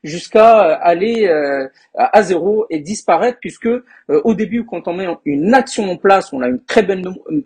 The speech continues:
très bonne mémoire de cette action, mais avec les jours, les semaines, les mois et les années même,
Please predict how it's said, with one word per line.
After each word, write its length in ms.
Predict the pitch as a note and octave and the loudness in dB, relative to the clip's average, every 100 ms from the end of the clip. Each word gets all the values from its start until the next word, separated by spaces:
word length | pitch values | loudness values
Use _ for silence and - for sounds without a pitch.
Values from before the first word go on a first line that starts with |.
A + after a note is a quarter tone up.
| - | -2
très 120 | G3+ | 0
bonne 160 | F#3 | 2
mémoire 440 | F3 A#3+ A3 F#3+ D#3 | 4 4 6 4 4
de 100 | C#3 | 0
cette 260 | - - - | 0 -2 0
action, 460 | F3 - G#3+ B3 - - - - | -2 0 2 2 0 -16 -14 -2
mais 300 | E3+ C4 - | 4 4 6
avec 340 | E3 E3 E3+ | 2 2 -2
les 460 | D3+ C#3 C#3 C#3+ C3+ | 0 2 2 2 2
jours, 420 | C3+ G#3 C#4 C4 | 2 2 2 2
les 120 | F3 | 0
semaines, 400 | C3 - G3 B3 | -2 -2 0 2
les 140 | G#3 C3+ | 0 -2
mois 480 | C3+ E3+ A3+ C4+ C4+ - | 0 4 4 4 0 -8
et 100 | - | 0
les 240 | B2+ C3+ E3 | 2 2 2
années 220 | A#3+ A3 | 2 2
même, 360 | F#3+ A#3 B3+ | 0 2 0